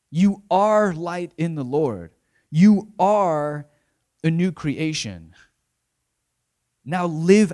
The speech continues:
out your identity." Now go out and, and increasingly become and embrace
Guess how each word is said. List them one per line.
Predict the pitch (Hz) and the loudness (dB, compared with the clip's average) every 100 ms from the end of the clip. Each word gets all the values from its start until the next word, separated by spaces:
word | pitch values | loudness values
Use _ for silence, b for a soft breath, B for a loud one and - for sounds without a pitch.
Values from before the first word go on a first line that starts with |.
| - | -4
out | 180 190 160 | -4 -4 -6
your | 170 | -6
identity." | 151 147 127 151 147 101 85 87 _ _ _ - | -6 -8 -8 -8 -8 -12 -18 _ _ _ _ -12
Now | 160 160 | -8 -6
go | 127 202 208 | 2 2 2
out | 185 190 | 0 -2
and, | 170 165 - | -2 -6 -6
and | 160 | -6
increasingly | 156 - 185 202 196 196 185 | -8 -6 -4 -2 -4 -6 -6
become | 160 160 - - 185 196 196 | -6 -6 -8 -6 -4 -4 -4
and | 165 160 | -6 -6
embrace | 147 127 135 175 165 135 180 180 - | -6 -8 -4 -2 -2 -4 -8 -10 -12